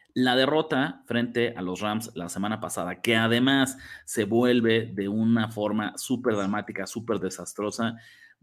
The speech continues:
No, estoy seguro que Josh McDaniel no tiene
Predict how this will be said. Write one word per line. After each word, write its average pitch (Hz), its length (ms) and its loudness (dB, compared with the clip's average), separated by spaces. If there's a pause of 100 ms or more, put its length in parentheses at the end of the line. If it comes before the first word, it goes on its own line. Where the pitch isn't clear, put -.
No, 127 460 6
estoy 127 220 0
seguro 123 240 2
que - 380 -2 (380)
Josh 135 260 4
McDaniel 117 580 2 (100)
no 113 160 4
tiene 113 680 2